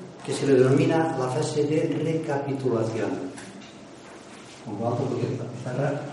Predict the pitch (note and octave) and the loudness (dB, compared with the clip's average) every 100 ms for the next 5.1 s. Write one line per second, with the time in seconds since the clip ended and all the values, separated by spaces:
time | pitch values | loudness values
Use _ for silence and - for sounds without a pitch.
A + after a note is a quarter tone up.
0 | - C#3 B2+ - A2+ A2 A2 A2 A2+ G2+ | -10 -8 -6 -6 -6 -6 -6 -8 -8 -8
1 | F#2+ - - - - - - - - - | -8 -10 -14 -18 -20 -20 -18 -18 -20 -20
2 | - - - - - - - - - - | -20 -18 -18 -18 -18 -16 -16 -16 -16 -20
3 | - - - - - - - - D#3+ - | -20 -20 -20 -20 -20 -20 -18 -12 -10 -8
4 | D#3+ - D#3 C#3+ D3 C#3 C3 - F2 E2+ | -8 -6 -4 -4 -2 0 -2 -4 -6 -6
5 | - | -8